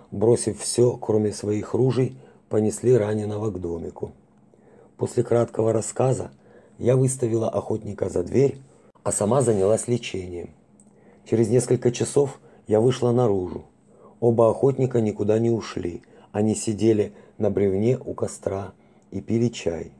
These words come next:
Сказала им, что главная беда миновала, но их друг еще совсем слаб, поэтому его придется оставить в домике. Они не стали со мной спорить, а лишь спросили, что нужно принести,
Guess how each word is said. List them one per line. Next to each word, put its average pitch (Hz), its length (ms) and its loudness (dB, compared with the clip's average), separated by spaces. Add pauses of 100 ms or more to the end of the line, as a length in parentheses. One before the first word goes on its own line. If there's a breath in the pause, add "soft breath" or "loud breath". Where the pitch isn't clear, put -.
(600 soft breath)
Сказала 123 540 2
им, 110 240 -2 (240 loud breath)
что - 240 -4
главная 107 460 4
беда 95 280 0
миновала, 95 680 0 (380 loud breath)
но 113 160 4
их 104 200 2
друг 127 320 -2
еще 104 300 -4
совсем 113 440 -4
слаб, 95 460 -10 (500 soft breath)
поэтому 127 520 2
его 107 320 0
придется 104 520 -6
оставить 104 600 -4
в 92 100 -10
домике. 90 540 -10 (800 loud breath)
Они 123 200 2
не 156 140 -2
стали 139 320 4
со 123 160 0
мной 101 220 -2
спорить, 131 560 2 (340 loud breath)
а 110 100 0
лишь 127 200 2
спросили, 104 720 -2 (240 soft breath)
что - 300 2
нужно 117 300 0
принести, 110 680 -4